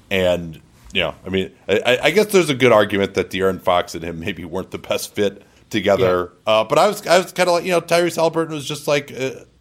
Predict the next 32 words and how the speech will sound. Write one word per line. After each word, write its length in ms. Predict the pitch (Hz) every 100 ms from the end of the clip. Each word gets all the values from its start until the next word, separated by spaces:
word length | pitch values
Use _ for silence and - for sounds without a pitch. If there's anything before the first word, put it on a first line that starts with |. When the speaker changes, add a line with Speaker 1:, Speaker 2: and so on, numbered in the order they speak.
| -
Speaker 1:
a 80 | 123
guy, 300 | 113 120 90
you 120 | 87
know 80 | 95
what 80 | 98
I 20 |
mean? 120 | 104
But 140 | 117
it, 160 | 113 101 -
and 80 | 147
that's, 260 | 151 - - -
it's 300 | 123 127 -
sort 180 | 135
of 60 | 120
the 100 | 107
danger 380 | 107 104 98 98
of 100 | 80
doing 280 | 92 95 92
it 100 | 87
at 100 | -
this 180 | 92
time. 540 | - 80 85 82 90 - _ -
Uh, 440 | 92 85 - 90 - 90
it, 280 | 85 87 80 -
it 240 | 90 -
clearly 300 | - 101 92
was 180 | 85 82
very 280 | - 95 85
<laughs> 0 |
wrong, 500 | 90 104 92 87 80 -
uh, 280 | 90 85 82
that, 220 | 87